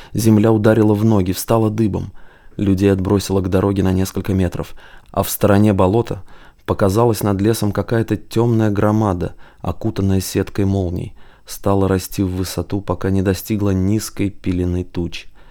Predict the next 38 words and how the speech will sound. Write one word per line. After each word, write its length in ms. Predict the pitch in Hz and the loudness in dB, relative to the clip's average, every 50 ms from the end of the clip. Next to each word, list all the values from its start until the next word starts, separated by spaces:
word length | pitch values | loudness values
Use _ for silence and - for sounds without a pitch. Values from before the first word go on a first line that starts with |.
| - - - - - - | -20 -20 -20 -18 -8 -4
Земля 340 | 92 90 95 90 92 101 | 0 2 2 4 4 4
снова 320 | 98 - - 107 107 104 101 | 2 2 2 2 2 2 2
содрогнулась. 800 | 98 - 95 95 98 98 98 98 98 92 90 90 90 - - - - - - - - - - | 0 -2 -2 0 0 0 2 2 0 0 0 -2 -6 -10 -12 -16 -16 -18 -20 -20 -14 -4 0
Низкое 400 | 95 98 107 101 - - 110 101 | 4 4 4 2 2 0 0 2
рычание 500 | 104 101 - - 117 113 110 110 107 104 | 2 0 0 0 0 2 2 2 2 2
вырвалось 680 | 95 87 90 110 117 117 101 104 104 101 95 - - - | 0 0 2 2 2 2 2 2 0 0 -2 -6 -8 -6
из 160 | - 95 90 | -4 -2 -2
ее 280 | 90 92 95 90 98 95 | 0 0 2 2 2 2
недр. 400 | 92 92 87 85 92 - - - - - - - - - - - | 2 0 0 -2 -2 -6 -10 -10 -18 -20 -20 -20 -20 -20 -12 -8
Звук 420 | - 90 87 95 95 104 107 - - | -6 -2 0 0 0 0 0 -2 -4
становился 540 | - - 98 101 98 101 107 101 - 110 | -4 0 2 2 2 2 2 0 0 -4
все 160 | 92 - - 101 | -4 -2 -2 0
громче, 520 | 98 107 107 104 98 92 87 - - - | 0 2 2 4 2 2 0 -2 -4 -2
нестерпимее. 800 | 90 95 98 - - 110 104 - - 113 104 95 87 87 90 101 - - - - - - - - - - | -2 -2 -2 0 0 -2 -2 0 -2 0 0 0 0 -2 -4 -6 -10 -16 -20 -20 -20 -20 -20 -10 -2 2
Тон 160 | 107 107 104 | 4 4 4
его 240 | 98 104 101 104 98 | 4 2 2 0 2
повышался, 640 | - 104 98 107 - - - 104 107 101 - 92 | 0 0 0 0 -2 0 2 2 2 2 -2 -4
пока 280 | - 107 98 - 104 104 | -4 -4 -4 -2 0 0
не 140 | 110 107 | 0 0
превратился 760 | 98 101 101 98 95 98 98 92 - 110 110 104 - - 104 95 | 0 0 0 0 2 2 0 -2 0 -2 -4 -4 -4 -4 -6 -6
в 60 | - | -6
свист 480 | - - - 98 95 104 104 - - - - | -8 -6 -4 -2 -2 -2 -2 -4 -6 -4 0
и 60 | 107 | 2
не 100 | 98 95 | 2 2
ушел 320 | 92 85 - - 95 92 | 2 0 -2 -2 -2 -2
в 100 | 92 90 92 | -2 -2 -4
ультразвук. 580 | 90 82 - 90 87 90 92 92 82 - - - - - - _ _ _ - - - _ - - | -4 -4 -4 -4 -4 -4 -4 -8 -8 -8 -10 -16 -16 -18 -20 _ _ _ -20 -20 -20 _ -16 -10
И 100 | - - | -10 -6
тогда 360 | - - 82 90 90 90 85 | -4 -4 -4 -2 -2 -2 -2
те, 220 | 80 - - 95 90 | -4 -4 -6 -6 -6
кто 160 | - - 92 | -4 -4 -4
еще 280 | 92 90 - - 101 | -4 -4 -4 -2 -2
не 160 | 95 92 90 85 | 0 0 -2 -2
потерял 420 | - 92 - - 92 90 92 92 | -4 -6 -2 -2 0 2 0 0
сознание 540 | 92 - 98 87 92 90 92 92 92 90 - | 0 -2 -4 -2 -2 -2 -2 0 -2 -2 -4
от 180 | - 95 92 | -4 -6 -6
звукового 580 | 95 90 90 95 82 - 90 90 92 90 87 95 | -6 -6 -6 -6 -4 -2 -4 -2 -2 -4 -4 -6
шторма, 560 | 95 - - - - 104 98 92 90 92 - | -10 -12 -8 -4 -4 -2 -2 -2 -6 -6 -8